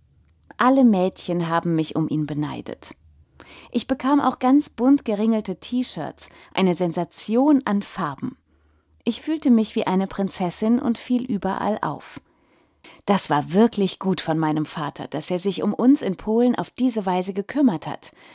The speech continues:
was ja eigentlich selbstverständlich war. Aber das verstand ich damals als Kind nicht. Ich wusste zu dieser Zeit nicht, dass meine Mutter sehnsüchtig auf eine Benachrichtigung wartete,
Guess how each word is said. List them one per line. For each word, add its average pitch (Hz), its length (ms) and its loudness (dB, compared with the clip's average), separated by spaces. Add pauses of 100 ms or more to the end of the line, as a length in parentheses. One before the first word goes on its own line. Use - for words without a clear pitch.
(300)
was 240 220 2
ja 208 340 0
eigentlich 202 600 -2
selbstverständlich 170 1000 -4
war. 123 200 -8 (580)
Aber 196 220 2
das 202 160 -2
verstand 190 420 2
ich - 140 -8
damals 143 400 -2
als - 200 -4
Kind 139 300 -4
nicht. - 380 -10 (1900)
Ich 220 180 4
wusste 262 360 2
zu 180 160 -2
dieser 190 320 2
Zeit 185 340 -2
nicht, 202 500 -2
dass 196 160 -2
meine 196 280 0
Mutter 220 420 0
sehnsüchtig 208 920 0
auf 190 100 -6
eine 185 220 -2
Benachrichtigung 175 1000 -2
wartete, 151 500 -6